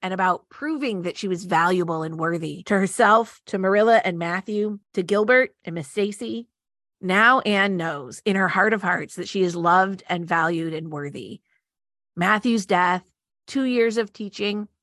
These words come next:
her rapprochement and friendship with Gilbert have helped her recontextualize the virtue of being dazzlingly clever.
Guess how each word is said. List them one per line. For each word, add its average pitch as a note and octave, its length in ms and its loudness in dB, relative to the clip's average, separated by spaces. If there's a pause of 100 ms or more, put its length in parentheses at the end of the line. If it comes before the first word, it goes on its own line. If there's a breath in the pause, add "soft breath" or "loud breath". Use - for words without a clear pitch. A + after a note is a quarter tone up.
her G3+ 120 2
rapprochement A3 680 0
and G3 280 0
friendship G3 480 -4
with F3+ 160 -6
Gilbert F3+ 420 0 (220 soft breath)
have G#3 120 -2
helped A#3+ 240 -2
her A#3+ 140 2
recontextualize G3 1120 -2
the F3 100 -6
virtue F3 400 -4
of E3 180 -2
being E3+ 460 -2 (320 soft breath)
dazzlingly E3 800 -2
clever. D3+ 500 -8